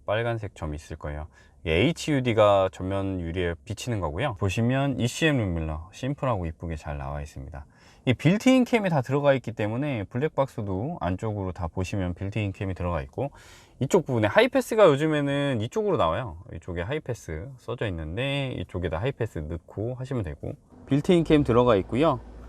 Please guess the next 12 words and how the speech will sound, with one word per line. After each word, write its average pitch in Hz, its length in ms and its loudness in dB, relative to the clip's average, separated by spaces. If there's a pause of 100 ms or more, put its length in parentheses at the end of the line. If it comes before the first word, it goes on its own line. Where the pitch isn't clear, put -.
(160)
오토 156 340 6
홀드 156 420 6
들어가 110 280 8
있고 101 320 2
드라이브 113 360 6
모드 95 300 -2
들어가 90 260 -2
있습니다. 80 460 -6
드라이브 139 380 8
모드 104 260 0
한번 135 260 -2
눌러볼게요. 90 640 -4